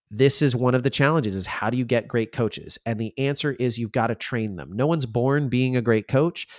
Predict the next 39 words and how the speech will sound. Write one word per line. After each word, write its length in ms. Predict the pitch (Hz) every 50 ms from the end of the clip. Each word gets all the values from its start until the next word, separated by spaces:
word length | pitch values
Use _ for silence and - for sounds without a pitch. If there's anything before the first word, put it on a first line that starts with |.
| - _ -
And 140 | 117 117
just 180 | 120 147 143 -
'cause 140 | 151 131 120
you 80 | 117
had 260 | 101 113 113 120 127 127
great 220 | 135 131 127 -
coaches 320 | - 127 120 120 117 110
or 40 | 120
you 120 | 110 113 110
were 140 | 113 110
a 40 | 107
great 220 | 98 110 104 104 117
athlete 320 | 131 156 - - 117 107
doesn't 260 | 117 107 107 98 101
mean 220 | 104 110 117 120 120
you're 100 | 117 107
going 220 | 101 104 95 90
to 60 | 92
be 120 | 85 92 92
a 60 | 90
great 220 | - 87 85 - -
coach. 260 | 92 76 76 - - - - _ _ _
So 160 | - - 135
you 140 | 127 120 113
have 160 | 123 135 -
to 100 | - 156
train 760 | - _ - - - - 147 147 151 151 160 165 160 156 139 - _
great 360 | - 123 123 120 120 - _
coaches. 480 | - - 117 104 - - 73 76 76 - -
And 80 | 107 107
one 100 | 113 113
of 60 | 110
the 80 | 107
best 280 | 95 120 127 135 - -
things 220 | 156 147 139 127
you 60 | 127 120
guys 220 | 127 120 113 -
can 180 | - 113 104 101
do 300 | 117 127 147 175 185